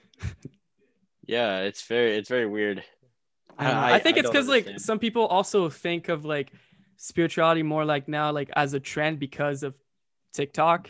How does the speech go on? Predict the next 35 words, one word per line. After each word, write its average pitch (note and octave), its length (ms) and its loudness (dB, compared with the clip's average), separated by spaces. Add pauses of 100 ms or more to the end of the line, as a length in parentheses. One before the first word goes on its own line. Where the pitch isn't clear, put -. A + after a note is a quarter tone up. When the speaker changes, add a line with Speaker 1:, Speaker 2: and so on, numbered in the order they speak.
(120)
Speaker 1:
and, C#3+ 240 -10
like, C#3 240 -10
other C#3 200 -2
platforms. D#3 720 -4 (440)
They C#3+ 100 -12
see D3 160 -8
it C3+ 80 -6
more F#2+ 140 -6
Speaker 2:
Yeah, G2 100 2
Speaker 1:
just - 60 -4 (100)
Speaker 2:
definitely. G2+ 260 -6
Speaker 1:
like, - 40 -2
oh, D3 140 -4
Speaker 2:
Dude, B2+ 140 4
Speaker 1:
like, B2 80 -6
Speaker 2:
TikTok D3 440 4
has A#2+ 140 0
done A2 180 -2
so G2+ 260 -2
much. F#2 460 -8 (420)
Speaker 1:
It F3 80 4
really F#3+ 240 8
has. D3 440 -2
Speaker 2:
Oh G#2 180 0
my F#2+ 160 -4
Lord. F2+ 380 -6 (380)
It's A2+ 200 -2
Speaker 1:
It E3 180 6
Speaker 2:
insane. - 140 0 (100)
Speaker 1:
really D3 220 -2
has. D3 480 -4
It A3+ 160 8
wouldn't B3 200 2
have, G#3 140 0
like, G#3 240 2